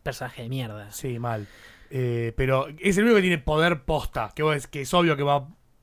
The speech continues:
Speaker 2: dar vuelta, que es el que puede mover la balanza
Speaker 1: Totalmente.
Speaker 2: en una pelea contra una bruja.
Speaker 1: Bueno, me hinchó las pelotas eso de "son mi familia, voy a pelear por ustedes".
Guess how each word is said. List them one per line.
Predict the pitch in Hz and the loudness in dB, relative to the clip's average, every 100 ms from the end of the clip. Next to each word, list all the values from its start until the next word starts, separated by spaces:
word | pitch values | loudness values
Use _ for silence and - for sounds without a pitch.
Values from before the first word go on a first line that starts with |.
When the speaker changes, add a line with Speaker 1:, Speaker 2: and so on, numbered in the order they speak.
| - - - | -16 -14 -10
Speaker 2:
dar | 143 139 | -2 0
vuelta, | 143 147 135 131 | 2 0 -2 -4
que | 131 | -4
es | 147 | -6
el | |
que | 147 | -2
puede | 147 160 | 2 2
mover | 147 151 | 4 2
la | 147 | 2
balanza | 139 143 156 170 165 | 4 4 2 4 4
Speaker 1:
Totalmente. | 165 156 151 139 | 4 0 0 -2
Speaker 2:
en | 143 | -2
una | 127 | -2
pelea | 143 151 | 0 0
contra | 139 131 127 | -2 -4 -6
una | 131 127 | -4 -4
bruja. | 120 127 123 120 104 104 | -4 -4 -6 -6 -8 -8
Speaker 1:
Bueno, | 170 165 151 - _ _ _ | -2 -2 -2 -10 _ _ _
me | 151 156 | -6 -2
hinchó | 170 214 | 0 2
las | 214 | 2
pelotas | - 185 180 165 | 4 2 2 -2
eso | 165 160 | -4 -4
de | 147 139 | -4 -4
"son | - 160 | -4 -2
mi | 165 | 0
familia, | 156 160 170 170 165 | 0 2 2 4 4
voy | 156 | 4
a | 143 | 2
pelear | 147 143 | -2 -2
por | 147 | -2
ustedes". | 147 165 160 160 160 - | -4 -2 0 2 0 -6